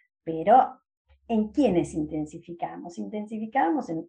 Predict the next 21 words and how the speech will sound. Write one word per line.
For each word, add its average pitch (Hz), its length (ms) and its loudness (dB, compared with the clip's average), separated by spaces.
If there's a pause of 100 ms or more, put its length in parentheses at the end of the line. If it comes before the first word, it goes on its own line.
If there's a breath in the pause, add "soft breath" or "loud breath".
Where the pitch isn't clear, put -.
primero 185 500 0
en 190 120 -4
los 151 160 -10
chicos 190 300 -6
de 165 80 -4
mal 160 220 -8
control, 226 920 2 (580 soft breath)
los 151 180 -16
chicos 185 280 -6
que 180 100 -6
tenían 175 360 -4
hemoglobinas 175 680 -2
glicosiladas 170 880 -6
altas, 196 420 2
ya 170 60 -6
empezábamos 170 640 -6
a 160 100 -8
tener 165 320 -8
la 170 100 -2
hemoglobina 165 580 -4
glicosilada, 202 1160 -2